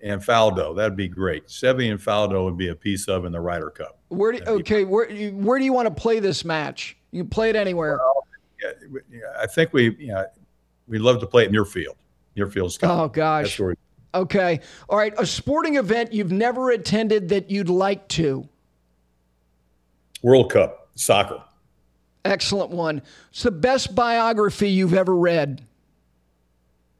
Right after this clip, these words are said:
Speaker 1: The, um, well, actually, I just read, uh, John Feinstein's book on, uh,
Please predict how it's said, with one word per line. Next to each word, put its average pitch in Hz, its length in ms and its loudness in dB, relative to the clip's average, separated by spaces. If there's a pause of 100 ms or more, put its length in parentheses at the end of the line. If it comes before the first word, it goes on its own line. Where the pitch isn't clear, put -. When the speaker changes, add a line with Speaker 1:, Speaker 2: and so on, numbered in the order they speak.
(840)
Speaker 1:
The, 110 380 2
um, 95 300 2 (1600)
well, 160 220 0
actually, 117 640 2
I 101 140 -6
just 131 320 4
read, 117 520 6
uh, 104 480 2
John 107 420 -2
Feinstein's 98 880 -6
book 82 360 -10 (640)
on, 101 480 -2
uh, 98 380 -2